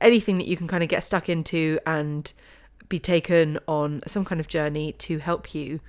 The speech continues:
to work towards something you want to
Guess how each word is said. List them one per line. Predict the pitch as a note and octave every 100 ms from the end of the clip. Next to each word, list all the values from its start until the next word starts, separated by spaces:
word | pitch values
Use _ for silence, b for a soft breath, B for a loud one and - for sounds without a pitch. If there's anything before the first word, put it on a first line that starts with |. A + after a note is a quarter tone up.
| b b b b
to | - F3+ D#3 D3+ D3+ D3+ - _ -
work | E3+ F3 -
towards | - E3 E3+ -
something | F#3 - F3+
you | F3
want | E3+ F#3+ -
to | - G3 C#3+ D3